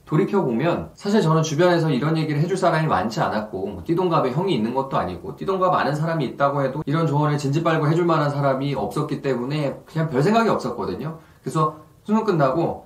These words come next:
'아, 이 정도 되면은 어디라도 가겠지' 하고서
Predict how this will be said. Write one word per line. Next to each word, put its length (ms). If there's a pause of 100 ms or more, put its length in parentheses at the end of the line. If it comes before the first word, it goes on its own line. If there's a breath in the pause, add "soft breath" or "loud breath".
(120)
'아, 180
이 100
정도 240
되면은 520 (160)
어디라도 320
가겠지' 680 (160 soft breath)
하고서 600